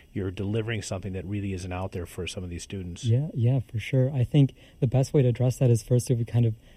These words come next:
Speaker 2: take a step back and see the bigger picture, right? So as med students and even maybe as an outside observer, Steve, you may hear this term, the art of practicing medicine, thrown around. And essentially,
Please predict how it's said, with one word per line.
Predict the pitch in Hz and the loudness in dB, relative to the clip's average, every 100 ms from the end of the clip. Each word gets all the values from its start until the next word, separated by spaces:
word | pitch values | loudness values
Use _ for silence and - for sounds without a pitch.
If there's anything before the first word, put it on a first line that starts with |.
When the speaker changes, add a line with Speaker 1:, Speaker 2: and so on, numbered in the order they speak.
| - | -2
Speaker 2:
take | 135 131 | 2 2
a | |
step | - 139 117 | 2 0 0
back | 127 127 - | 0 0 4
and | 120 113 | 4 4
see | - 127 123 120 - - | 2 4 4 2 -2 -6
the | 123 | 2
bigger | 127 113 | 4 4
picture, | 127 - 113 | 0 -2 -2
right? | 107 113 - - - - | 0 -2 -4 -14 -20 -2
So | 151 151 - - - | 4 4 2 -10 -2
as | 147 123 | 2 6
med | 117 139 | 6 4
students | - 156 156 147 | 2 2 4 4
and | 135 123 117 - | 4 4 4 0
even | 180 135 131 | 0 4 6
maybe | 123 120 120 | 6 6 6
as | 113 | 4
an | 123 | 2
outside | 113 120 | 0 -2
observer, | 110 113 120 113 | 0 0 2 0
Steve, | - 127 120 113 - - - | -2 2 2 0 -8 -4 6
you | |
may | 131 131 | 6 6
hear | 131 127 | 6 4
this | 123 - | 4 2
term, | - 127 120 120 - - 123 | 2 4 4 2 -6 -12 -6
the | 127 | -2
art | 120 117 - | 2 2 0
of | 143 - | -6 -4
practicing | 127 117 120 131 113 | -4 -4 -2 0 2
medicine, | 113 - 113 | 2 0 -2
thrown | 127 120 | 0 2
around. | 113 113 110 113 - - - - - | 2 4 2 0 -6 -20 -20 -10 2
And | 127 123 | 6 6
essentially, | - 143 151 143 131 120 | 6 2 2 2 4 4